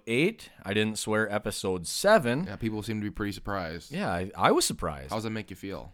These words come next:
Speaker 1: I felt pretty good. Honestly, I was like, I got home and I was like, "You bet." I was like, didn't say one swear word, and I just about said, "You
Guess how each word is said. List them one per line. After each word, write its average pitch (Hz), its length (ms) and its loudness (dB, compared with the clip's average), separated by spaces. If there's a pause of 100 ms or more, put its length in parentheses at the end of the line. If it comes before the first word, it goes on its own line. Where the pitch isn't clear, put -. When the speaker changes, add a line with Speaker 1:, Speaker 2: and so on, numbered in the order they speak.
(120)
Speaker 1:
I 143 80 -4
felt 202 280 6
pretty 185 180 4
good. 104 340 4 (240)
Honestly, 127 420 2
I 110 100 8
was 107 200 2
like, 101 200 2
I 113 100 2
got 120 180 4
home 117 260 2
and 104 80 0
I 95 100 2
was 92 200 -2
like, 90 220 -2
"You 185 100 2
bet." 113 440 4
I - 680 -18
was 107 40 -2
like, 98 260 0
didn't 151 260 4
say 123 260 4
one 120 540 2
swear 117 300 4
word, 90 120 0
and 110 120 2
I 104 100 4
just 95 260 -2
about 92 300 -2
said, 92 300 -2
"You 92 260 -4